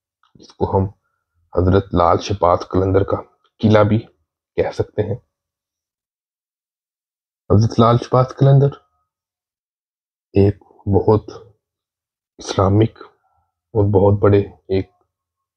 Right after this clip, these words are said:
उलमा थे <clears throat> और एक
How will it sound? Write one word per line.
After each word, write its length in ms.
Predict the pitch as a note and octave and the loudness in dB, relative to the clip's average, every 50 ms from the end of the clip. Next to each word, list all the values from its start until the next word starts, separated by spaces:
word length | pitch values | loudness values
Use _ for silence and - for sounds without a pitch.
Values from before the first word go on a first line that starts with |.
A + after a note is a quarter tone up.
| _ _ _ _ _ _ _ _ _ _ _ _ _ _ _ _ - | _ _ _ _ _ _ _ _ _ _ _ _ _ _ _ _ -2
उलमा 340 | - - - - A2+ B2+ | 0 2 4 4 4 2
थे 160 | B2+ - A2+ B2+ - _ _ _ _ _ _ _ - - | 2 0 -2 -4 -6 _ _ _ _ _ _ _ 0 2
<clears throat> 220 | D#3 C#3+ C3 A2 G#2 - _ _ _ _ _ _ _ _ _ _ _ _ _ _ _ _ - | 2 2 2 0 -2 -12 _ _ _ _ _ _ _ _ _ _ _ _ _ _ _ _ -6
और 240 | - C3 A#2 G#2+ A2 | -2 0 2 2 2
एक 260 | G#2 G#2 G2+ - | 0 -2 -2 -6